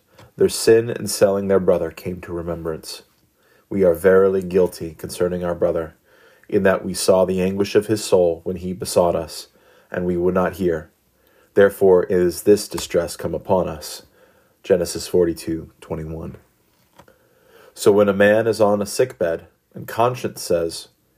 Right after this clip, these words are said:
"You have been guilty of such a sin. You went on in it, and rolled,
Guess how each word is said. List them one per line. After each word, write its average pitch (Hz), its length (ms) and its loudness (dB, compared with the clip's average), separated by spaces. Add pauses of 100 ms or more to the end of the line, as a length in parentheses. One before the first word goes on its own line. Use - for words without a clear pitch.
(320)
"You 90 220 -4
have 107 140 -4
been 120 200 -4
guilty 127 460 -2
of - 120 -10
such - 300 -2
a 85 60 -2
sin. 85 440 -2 (640)
You 90 140 -4
went 98 200 4
on 95 240 4
in 117 140 4
it, 92 260 -2 (460)
and 90 260 -4
rolled, 104 380 6